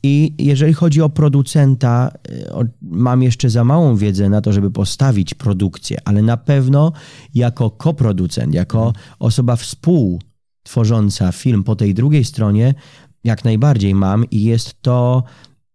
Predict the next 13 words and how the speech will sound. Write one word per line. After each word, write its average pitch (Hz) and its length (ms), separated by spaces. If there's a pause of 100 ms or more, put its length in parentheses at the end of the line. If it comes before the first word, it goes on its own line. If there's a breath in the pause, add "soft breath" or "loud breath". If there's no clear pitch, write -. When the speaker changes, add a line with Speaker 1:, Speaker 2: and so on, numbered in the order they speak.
Speaker 1:
e, 110 340
już 117 240
w - 20
mojej 123 180
głowie 120 380
od, 147 460
no, 165 280 (180)
od, 151 180
y, - 40 (560)
powiedziałbym, 135 560
dłuższego 123 540
troszkę 104 360
czasu. 139 500